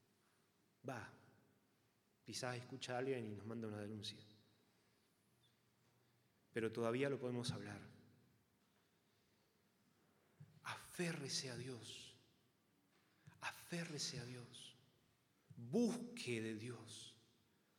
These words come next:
Busque de su Espíritu Santo, busque de su presencia en su vida. Llénese de Dios, empápese de Dios. Porque los vientos que vienen no son fáciles, hermanos.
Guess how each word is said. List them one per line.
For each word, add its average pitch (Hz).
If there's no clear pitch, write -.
Busque 202
de 180
su 160
Espíritu 175
Santo, 175
busque 202
de 165
su 165
presencia 175
en 147
su 139
vida. 147
Llénese 180
de 151
Dios, 170
empápese 170
de 139
Dios. 139
Porque 143
los 139
vientos 269
que 214
vienen 151
no 156
son 180
fáciles, 165
hermanos. 117